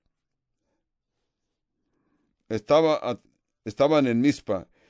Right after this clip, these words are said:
y salieron los hijos de Israel de Mizpa, siguieron a, a los filisteos, hiriéndolos hasta abajo de Bet Tamer. Tomó luego Samuel una piedra y la puso entre Mizpa y Sen,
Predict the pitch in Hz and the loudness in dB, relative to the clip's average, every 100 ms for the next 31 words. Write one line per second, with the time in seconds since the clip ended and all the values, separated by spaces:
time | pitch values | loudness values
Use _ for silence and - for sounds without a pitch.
0 | _ - 120 127 131 170 185 175 170 170 | _ -10 -6 -2 0 2 2 0 0 0
1 | 165 156 139 139 147 147 120 117 156 - | 0 0 0 2 2 2 -2 0 -2 -4
2 | - 117 - 113 104 139 151 139 113 80 | -4 -4 -4 -10 -6 -2 0 0 -4 -4
3 | 117 110 - 117 110 - 147 151 147 - | -4 -4 -8 -8 -10 -4 2 2 2 -4
4 | - - - 123 123 185 233 202 175 151 | -20 -20 -8 -4 -2 0 0 4 4 4
5 | 131 135 123 - 113 107 113 127 117 117 | 2 0 -2 -2 0 0 2 0 0 -4
6 | 110 110 95 120 117 - 107 113 110 101 | -2 -4 -2 -4 -4 -6 -6 -4 -4 -6
7 | - _ - 127 170 185 190 185 165 156 | -14 _ -4 2 4 6 6 4 2 0
8 | 170 170 156 - 151 180 180 180 180 - | 4 4 2 0 0 0 2 2 0 -8
9 | _ _ _ _ 117 123 120 - 160 165 | _ _ _ _ -4 0 0 0 -4 -4
10 | 147 147 139 - - _ _ 139 135 120 | 0 0 0 -4 -20 _ _ 2 2 2
11 | 120 117 139 - - 165 165 151 - 120 | -4 -2 -2 -4 -2 0 0 -2 -6 -6
12 | - 147 123 139 | 2 4 4 0